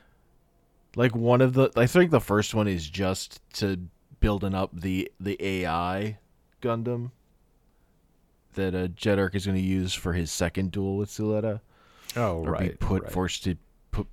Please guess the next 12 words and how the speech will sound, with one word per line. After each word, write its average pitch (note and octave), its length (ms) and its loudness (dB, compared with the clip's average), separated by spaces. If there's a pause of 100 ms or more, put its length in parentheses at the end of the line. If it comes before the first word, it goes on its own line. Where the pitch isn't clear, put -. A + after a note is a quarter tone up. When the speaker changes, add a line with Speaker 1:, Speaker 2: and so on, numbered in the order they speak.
(440)
Speaker 1:
to G#2+ 100 -4
use. G#2+ 520 -2 (1600)
It's, - 180 -4
like, F#2+ 260 2
just F2 280 0
that F#2 240 2
Gundam F#2 580 0 (220)
being F#2+ 160 -2
piloted F#2 320 0
by F2+ 140 0
an F2 100 -2
I-, F2+ 260 -2